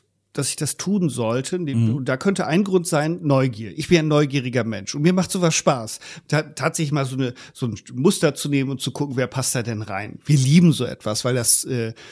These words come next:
Speaker 1: äh, Handlungssicherheit gibt, wenn wir sagen, "Ah, das ist so ein Typ, das ist so ein Typ, das ist so ein Typ." Also das kann einfach Spaß machen. Der zweite Grund, der mir einfällt, ist, das zu tun, weil es Irritationen gibt oder weil ich unzufrieden bin oder weil es Streit gegeben hat,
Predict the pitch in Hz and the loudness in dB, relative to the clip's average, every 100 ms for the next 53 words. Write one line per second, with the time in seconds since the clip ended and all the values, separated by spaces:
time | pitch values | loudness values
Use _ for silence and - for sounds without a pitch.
0 | - - _ 131 117 113 113 147 151 139 | -20 -20 _ -6 -4 -4 -2 -2 0 -2
1 | - 117 107 92 110 - 117 - 120 110 | 0 -2 -4 -4 -6 -6 -8 -2 -2 0
2 | 123 117 151 151 147 135 135 156 160 156 | -2 2 2 2 -2 -4 0 6 6 6
3 | - 147 135 127 131 123 139 131 127 - | 2 -2 0 -4 -4 -2 -2 -2 -4 -4
4 | - 123 - 117 117 - - - - - | -6 -6 -4 -4 -6 -10 -14 -18 -16 -8
5 | - 147 143 165 175 156 143 131 - 113 | -2 0 2 0 0 -2 -2 -4 -2 -2
6 | 110 - - - _ _ - - - 131 | -2 -6 -14 -18 _ _ -20 -14 -6 -2
7 | - 165 233 170 147 131 131 113 165 185 | 2 2 2 2 2 2 -2 -2 -4 -2
8 | 185 175 170 175 - 147 - 135 - 180 | -2 -2 -4 -4 -2 -2 -2 -4 -6 -4
9 | 160 139 147 - 139 143 143 - - 214 | -2 -2 -2 -4 -2 -2 -2 -2 0 2
10 | 151 110 202 - - - 160 160 135 127 | 2 0 -4 -6 -10 0 2 2 0 -2
11 | 117 202 214 170 - 156 147 135 135 135 | -4 -4 -4 -6 -4 -2 -2 -4 -4 -4
12 | 131 117 104 107 98 151 170 175 120 127 | -6 -8 -8 -8 -6 0 0 0 -6 -2
13 | 127 117 117 | -2 -2 -6